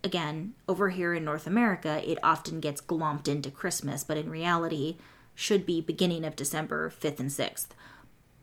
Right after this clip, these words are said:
But because of the way it was presented and because of the time frame of the year, it gets sort of glomped into the holidays in general. And over here in America, there's been a lot of, not necessarily misconception,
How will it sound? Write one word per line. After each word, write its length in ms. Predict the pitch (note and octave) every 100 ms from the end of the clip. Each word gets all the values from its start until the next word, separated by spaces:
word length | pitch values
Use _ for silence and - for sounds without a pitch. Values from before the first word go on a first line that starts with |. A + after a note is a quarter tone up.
| - - -
But 320 | E3 - -
because 420 | F#3+ F3+ - F3+
of 140 | F3+ E3+
the 80 |
way 240 | D#3+ D#3 D3
it 100 | -
was 140 | B2
presented 540 | - F#3+ F#3+ G3 F#3+ D#3+
and 120 | D3
because 300 | D#3+ - A3
of 100 | C#3
the 60 |
time 360 | - - F4 F4
frame 280 | - F3+ E3
of 140 | D#3
the 80 | D3
year, 360 | D#3+ E3 D3 -
it 220 | F3 -
gets 280 | - E3 -
sort 200 | - E3+
of 180 | D#3+ D#3
glomped 340 | D#3+ D#3+ E3
into 220 | - D#3+ F#3
the 100 | D3+
holidays 540 | E3 E3 D#3 D#3 D#3
in 160 | C#3+ C#3+
general. 480 | C#3+ F3+ G#3 B3+ C#4+ - _ - - - - - - -
And 560 | G3+ G3+ G3 F#3+ F#3+ - -
over 240 | G#3 F#3
here 220 | F#3+ G3 F3+
in 40 |
America, 760 | F3 A3 B3+ A#3+ A#3 F3+ E3 F#3 - -
there's 140 | F#3+
been 120 | F#3 G#3+
a 100 | G#3
lot 460 | F#3 F3+ F3+ -
of, 400 | F#3 E3 F3 - - - G3 - -
not 180 | A#3 D4
necessarily 540 | D#4+ - A3+ G#3 G3
misconception, 1400 | F3 E3+ F3+ - - - G3 F3+ G#3 G#3 - A3 A3 A3+